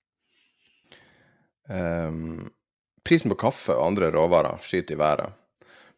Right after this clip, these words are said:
På et tidspunkt i februar så var det oppgang på nitti prosent for kaffe. Det har vel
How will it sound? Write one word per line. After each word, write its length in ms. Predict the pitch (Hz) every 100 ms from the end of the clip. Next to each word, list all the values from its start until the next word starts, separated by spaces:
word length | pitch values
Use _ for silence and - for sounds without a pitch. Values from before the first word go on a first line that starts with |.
| -
På 80 |
et 100 | 107
tidspunkt 460 | 110 - - 85 -
i 60 | 73
februar 400 | - 85 101 98
så 220 | 80 80
var 160 | 80 82 78
det 180 | 78 76
oppgang 400 | - - 73 71
på 140 | 80 78
nitti 420 | 95 - - -
prosent 320 | - 78 76
for 80 | -
kaffe. 320 | 65 69 - - -
Det 140 | - 82
har 80 | 85
vel 160 | 92